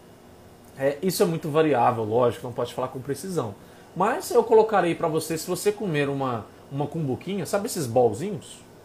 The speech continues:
Sabe esses bols? Tem lugar que chama bol, tem gente que chama de cumbuquinha. Normalmente é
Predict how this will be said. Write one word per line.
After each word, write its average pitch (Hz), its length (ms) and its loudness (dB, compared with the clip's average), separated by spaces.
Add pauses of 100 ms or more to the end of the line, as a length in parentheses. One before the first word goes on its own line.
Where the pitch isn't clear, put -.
(360)
Sabe 185 180 -6
esses 113 160 -10
bols? 147 520 2 (720)
Tem 139 100 -8
lugar 135 220 0
que 120 80 -8
chama 127 180 -6
bol, 170 420 4
tem 160 140 -4
gente 123 140 -8
que - 120 -14
chama 123 300 -8
de 123 80 -14
cumbuquinha. 165 720 -4 (400)
Normalmente 156 400 -2
é 135 160 2